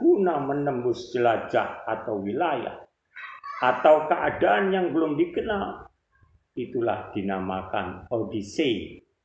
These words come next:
Jadi Odysseus itu manusianya, wilayah yang terra incognita tadi dinamakan Odyssey, wilayah yang belum terkenal tadi.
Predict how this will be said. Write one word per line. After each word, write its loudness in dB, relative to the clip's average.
Jadi -10
Odysseus -2
itu -4
manusianya, -6
wilayah 6
yang 2
terra 4
incognita -4
tadi -4
dinamakan -4
Odyssey, 0
wilayah 4
yang -4
belum 0
terkenal -4
tadi. -6